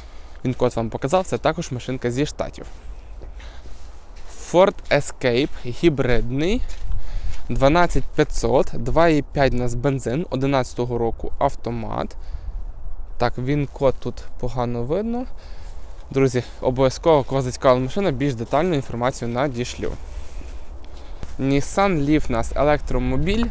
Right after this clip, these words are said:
двадцять чотири п'ятсот, вісімнадцятого року, тридцять тисяч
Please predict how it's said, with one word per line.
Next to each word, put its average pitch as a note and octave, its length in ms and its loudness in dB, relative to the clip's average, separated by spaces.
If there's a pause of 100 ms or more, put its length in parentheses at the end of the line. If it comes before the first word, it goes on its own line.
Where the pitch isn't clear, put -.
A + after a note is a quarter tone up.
(140)
двадцять C3 400 2
чотири C3 320 2 (140)
п'ятсот, F3+ 560 0
вісімнадцятого C3+ 640 0
року, F3 300 0 (520)
тридцять C3+ 280 0
тисяч C3+ 320 -2